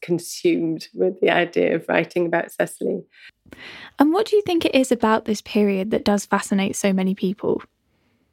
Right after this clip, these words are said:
Speaker 1: It's just great, isn't it? I mean, you know, people have said that the Game of Thrones was based on the Wars of the Roses, and, and I can kind of see that because it is, there are so many twists and turns in the story. There are so many dramatic reversals of fortune.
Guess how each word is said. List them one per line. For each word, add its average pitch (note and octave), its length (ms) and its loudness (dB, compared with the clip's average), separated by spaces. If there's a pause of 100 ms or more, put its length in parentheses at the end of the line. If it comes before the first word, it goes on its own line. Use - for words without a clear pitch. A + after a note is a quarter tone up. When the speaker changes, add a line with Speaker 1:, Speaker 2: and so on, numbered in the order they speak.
(320)
Speaker 1:
It's C#4+ 100 0
just - 300 -2
great, D3+ 520 0
isn't G3+ 240 0
it? A3+ 280 -2 (100)
I G3+ 140 4
mean, G3+ 240 0
you G#3+ 100 6
know, G3+ 260 0
people B3+ 360 0
have A3 100 0
said F#3 240 2
that - 160 -2
the F#3 60 2
Game E3 280 2
of E3+ 140 -2
Thrones F3 500 0
was E3 140 -2
based D#3+ 400 0
on E3+ 140 0
the F3 100 0
Wars F3+ 320 0
of F3+ 140 -8
the D#3+ 120 0
Roses, F3 540 0
and, E3 280 0 (180)
and G3+ 120 6
I C4 80 4
can G4 260 2
kind C4 360 4
of A#3+ 140 0
see G3+ 260 2
that A3 300 2 (680)
because A3+ 340 2
it A#3 160 4
is, A3 340 4
there A3 200 6
are G#3+ 60 0
so G3+ 400 4
many G3 340 2
twists - 680 -2
and E3+ 200 2
turns E3+ 480 2
in D#3 100 4
the D#3+ 80 0
story. E3+ 520 2
There E3 180 0
are E3 60 0
so E3+ 300 0
many D#3+ 300 2
dramatic E3 640 0
reversals E3 720 0
of E3 100 0
fortune. F3+ 840 0